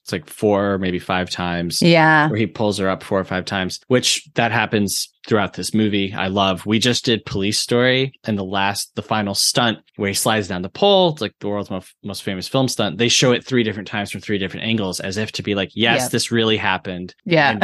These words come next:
Speaker 1: we're gonna
Speaker 2: <laughs>
Speaker 1: show you how it really happened." To me, all of the quick cuts in this movie,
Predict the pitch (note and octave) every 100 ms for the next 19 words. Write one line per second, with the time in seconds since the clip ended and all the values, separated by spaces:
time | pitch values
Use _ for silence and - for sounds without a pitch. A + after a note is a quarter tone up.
0 | F3 B3 A2 A#3+ A3 D#3+ E3+ C3 A#2 G#2+
1 | G#2 F#2+ G#2 G2 G2+ F#2+ F#2 _ _ -
2 | - B2+ D#3 E3+ C3 C3+ C3 A#2+ A#2 -
3 | - C#3 - - - A#2+ - - - B2+
4 | A#2 A2 - A2+ G#2 G2+ G2